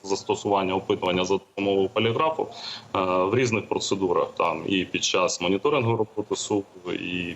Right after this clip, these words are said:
під час, там, дисциплінарних проваджень може бути. І тут, е,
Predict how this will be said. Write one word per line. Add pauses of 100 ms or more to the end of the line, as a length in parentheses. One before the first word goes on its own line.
під
час,
там,
дисциплінарних
проваджень
може
бути. (760)
І
тут,
е,